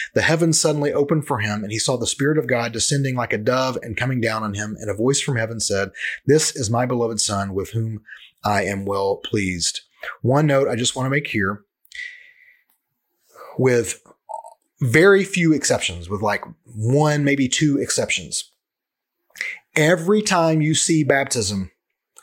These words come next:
the baptism of Jesus in Scripture,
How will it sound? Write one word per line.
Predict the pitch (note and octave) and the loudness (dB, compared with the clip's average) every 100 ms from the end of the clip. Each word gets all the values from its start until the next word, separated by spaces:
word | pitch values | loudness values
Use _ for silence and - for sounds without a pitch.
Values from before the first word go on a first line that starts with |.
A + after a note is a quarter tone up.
| _ _ _ _ _ _ _ | _ _ _ _ _ _ _
the | - - A#2 | -10 -6 -2
baptism | F#2+ B2 C3+ D#3 C#3+ D3 | 0 0 2 2 2 0
of | C3+ | 2
Jesus | D3 F2+ D#2+ - - - _ _ _ B2+ | 0 0 -2 -2 -4 -10 _ _ _ -2
in | C3+ C#3 C#3+ C#3+ | 0 2 0 0
Scripture, | - D3 - F2+ F#2 | 2 2 2 -2 -6